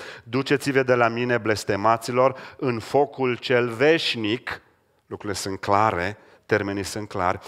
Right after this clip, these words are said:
„în focul etern care a fost pregătit diavolului și îngerilor lui.” Iadul este locul de pedeapsă eternă, dar și conștientă.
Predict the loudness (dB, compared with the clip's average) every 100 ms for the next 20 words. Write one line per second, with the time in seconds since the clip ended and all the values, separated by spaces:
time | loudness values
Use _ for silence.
0 | -16 -8 -6 0 0 2 2 0 0 -8
1 | 0 0 2 2 2 -2 -6 -8 -10 0
2 | 2 2 2 0 2 2 2 -2 -6 -4
3 | -2 -2 -2 -4 -4 -6 -6 -10 -16 -10
4 | -10 -6 -6 -2 -2 0 -2 -2 -4 -6
5 | -10 _ _ _ _ _ _ -4 -2 -2
6 | -4 -6 -6 -6 -6 -8 -8 -6 -6 -6
7 | -12 -8 -10 -6 -8 -8 -12 -14 -14 -20
8 | -20 -20 _ -6 -6 -4 -10 -10 -6 -6
9 | -6 -8 -4 -2 -2 -4 -6 -8